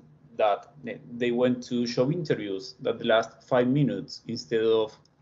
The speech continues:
lasting forty minutes till one hour. And they felt that it was an awkward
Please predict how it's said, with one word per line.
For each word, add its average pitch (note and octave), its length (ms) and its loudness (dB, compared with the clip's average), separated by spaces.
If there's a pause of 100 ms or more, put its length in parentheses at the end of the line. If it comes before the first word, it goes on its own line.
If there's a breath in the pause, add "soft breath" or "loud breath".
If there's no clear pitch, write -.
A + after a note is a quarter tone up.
(340)
lasting A#2 340 2
forty B2 300 0
minutes G#2+ 440 -10
till G#2+ 200 -6
one A2 160 0
hour. F#2+ 400 2 (680 soft breath)
And A#2+ 520 0 (640)
they A#2+ 380 -2 (760)
felt A#2+ 320 -2
that A#2 260 2
it A#2+ 80 -4
was A#2+ 240 2
an A#2+ 220 0
awkward A#2+ 360 2